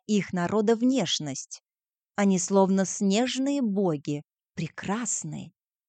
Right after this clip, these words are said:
и изящны. Просто невероятно.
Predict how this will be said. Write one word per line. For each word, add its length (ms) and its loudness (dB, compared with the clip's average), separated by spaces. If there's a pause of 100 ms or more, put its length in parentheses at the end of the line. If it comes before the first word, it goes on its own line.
и 260 -2
изящны. 880 -6 (560)
Просто 520 2
невероятно. 920 0